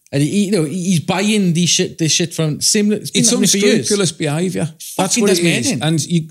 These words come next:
Speaker 2: like, you've got to ask yourself the question, if these people are prepared to do that, what do they really care about? No, they
Speaker 1: They
Speaker 2: care
Speaker 1: don't
Speaker 2: about
Speaker 1: care.
Speaker 2: profit. They don't really care about anything else.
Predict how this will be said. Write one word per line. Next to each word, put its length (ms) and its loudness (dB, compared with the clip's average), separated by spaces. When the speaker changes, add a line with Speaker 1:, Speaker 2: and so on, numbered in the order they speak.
Speaker 2:
like, 220 -2
you've 140 -2
got 140 0
to 140 -2
ask 220 -2
yourself 340 -2
the 80 -6
question, 580 -2
if 200 -2
these 180 0
people 340 -4
are 40 -6
prepared 380 -4
to 100 -4
do 220 -2
that, 260 -8
what 180 -2
do 80 -4
they 140 -2
really 220 0
care 280 -2
about? 400 -2
No, 180 -2
they 120 -2
Speaker 1:
They 80 -2
Speaker 2:
care 80 0
Speaker 1:
don't 80 2
Speaker 2:
about 180 -2
Speaker 1:
care. 80 -8
Speaker 2:
profit. 500 -6
They 60 -6
don't 160 -2
really 160 -2
care 220 -2
about 160 -4
anything 280 -6
else. 360 -6